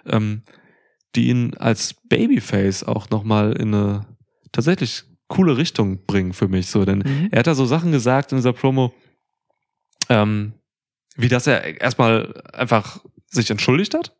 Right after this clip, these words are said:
Speaker 1: so,
Speaker 2: Fand
Speaker 1: sich
Speaker 2: ich
Speaker 1: entschuldigt,
Speaker 2: krass.
Speaker 1: dass er quasi nicht, äh, das geschafft hat, was die Leute wollten, so, die ihn anfeuerten. Ähm, das ist tatsächlich selten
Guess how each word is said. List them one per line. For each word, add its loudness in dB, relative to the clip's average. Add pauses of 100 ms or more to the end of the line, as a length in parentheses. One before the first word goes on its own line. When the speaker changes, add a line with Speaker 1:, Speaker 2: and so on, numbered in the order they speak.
(120)
Speaker 1:
so, 0 (180)
Speaker 2:
Fand -20
Speaker 1:
sich -4
Speaker 2:
ich 4 (100)
Speaker 1:
entschuldigt, 4
Speaker 2:
krass. 0
Speaker 1:
dass -8
er 4 (300)
quasi 4
nicht, -2 (440)
äh, 2
das 0
geschafft 0
hat, -2
was -4
die -2
Leute 2
wollten, 2
so, 2
die 2
ihn 0
anfeuerten. 0 (400)
Ähm, 0 (280)
das -2
ist -4
tatsächlich 0
selten 0